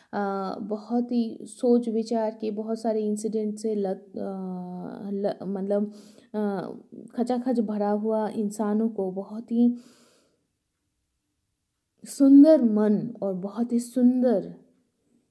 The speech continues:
जीवन हम लोगों को उपहार दिया है। तो इसीलिए नए साल की शुरुआत होती है जनवरी से, जो शीतल कोमल होता है,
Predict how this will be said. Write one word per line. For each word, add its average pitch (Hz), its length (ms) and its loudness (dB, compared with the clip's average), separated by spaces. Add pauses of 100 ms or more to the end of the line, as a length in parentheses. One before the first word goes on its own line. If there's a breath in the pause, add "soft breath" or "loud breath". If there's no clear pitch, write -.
(200)
जीवन 233 460 2
हम 190 340 -4
लोगों 196 200 -4
को 202 140 -4
उपहार 202 480 -4
दिया 202 300 -2
है। 220 300 -4 (480 loud breath)
तो 294 220 6
इसीलिए 277 680 2 (300 loud breath)
नए 220 280 4
साल 269 320 0
की 269 160 -4
शुरुआत 247 500 0
होती 247 200 0
है 240 60 2
जनवरी 220 500 0
से, 262 340 0 (380 loud breath)
जो 240 240 2
शीतल 247 520 -2
कोमल 233 420 2
होता 233 320 0
है, 226 340 -2